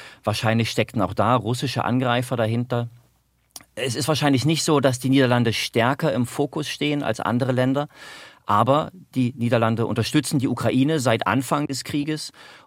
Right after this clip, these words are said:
und sind technologisch sehr fortgeschritten. Das heißt, sie bieten also viel Angriffsfläche.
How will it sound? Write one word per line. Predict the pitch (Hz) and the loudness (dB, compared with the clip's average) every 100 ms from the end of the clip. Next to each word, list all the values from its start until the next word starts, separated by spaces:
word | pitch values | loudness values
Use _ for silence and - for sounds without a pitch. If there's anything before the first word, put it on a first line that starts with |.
| - | -2
und | 117 120 | 0 0
sind | - 101 113 107 - | -4 -2 0 -2 -4
technologisch | 120 - 110 120 135 143 - | -4 0 2 4 4 2 2
sehr | 117 | 0
fortgeschritten. | - 139 - 151 - 143 151 135 | 2 0 -2 -6 -6 -6 -6 -6
Das | 113 | -4
heißt, | 107 - | -4 -2
sie | 120 | -2
bieten | 120 120 101 | -2 -2 -2
also | 95 101 | -2 -2
viel | - 127 | -2 0
Angriffsfläche. | 110 123 131 - 123 123 | 2 0 -2 -2 -2 -2